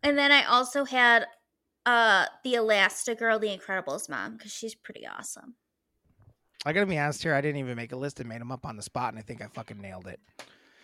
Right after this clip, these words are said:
Speaker 2: That's how I like to do things. That's how my brain works.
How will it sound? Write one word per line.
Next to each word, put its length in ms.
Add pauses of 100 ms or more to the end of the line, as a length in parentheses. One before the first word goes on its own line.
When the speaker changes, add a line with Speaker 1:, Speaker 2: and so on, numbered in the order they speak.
(920)
Speaker 2:
That's 100
how 80
I 60
like 200
to 60
do 200
things. 500
That's 1080
how 80
my 100
brain 320
works. 540